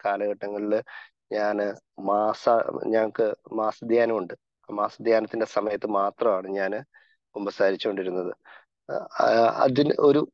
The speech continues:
പേരിന് വേണ്ടി കുമ്പസാരിക്കുന്ന ഒരു കൂട്ടത്തിലായിരുന്നു. പക്ഷേ ഉണ്ടല്ലോ, തിയോളജിയിൽ എത്തിക്കഴിഞ്ഞപ്പോ അത് മാറി,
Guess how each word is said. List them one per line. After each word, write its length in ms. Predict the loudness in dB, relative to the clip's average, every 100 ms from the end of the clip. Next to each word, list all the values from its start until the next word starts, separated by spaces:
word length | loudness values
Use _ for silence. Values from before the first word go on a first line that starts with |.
| _ 0
പേരിന് 1080 | 2 0 _ _ _ _ _ -6 -2 0
വേണ്ടി 300 | 2 0 0
കുമ്പസാരിക്കുന്ന 580 | -4 -6 0 0 2 0
ഒരു 80 | 0
കൂട്ടത്തിലായിരുന്നു. 600 | 0 -2 0 0 0 -6 _ -20 _ _ _ _ _ -10
പക്ഷേ 260 | -8 -2 0
ഉണ്ടല്ലോ, 200 | -2 -2
തിയോളജിയിൽ 340 | 2 2 2 -2
എത്തിക്കഴിഞ്ഞപ്പോ 460 | -2 -2 0 0
അത് 100 | 0
മാറി, 380 | 0 -2 -2 -4